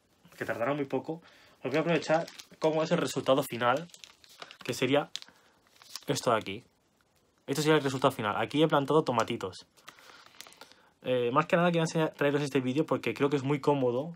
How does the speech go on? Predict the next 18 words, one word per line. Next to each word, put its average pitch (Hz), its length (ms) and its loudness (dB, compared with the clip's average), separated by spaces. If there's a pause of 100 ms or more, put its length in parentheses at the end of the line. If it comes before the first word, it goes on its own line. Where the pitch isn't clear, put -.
tenerlo 120 420 0
así, 120 360 -2 (800)
porque 127 260 0
lo 117 100 2
podéis 123 180 0
poner 127 320 0
en, 123 260 -2
supuestamente 156 800 2
está 131 220 2
hecho 135 220 0
para 117 200 2
tenerlo 123 220 0
en 151 60 6
la 135 80 6
ventana 120 300 2
de 123 60 2
vuestra 117 260 -2
casa. 131 400 0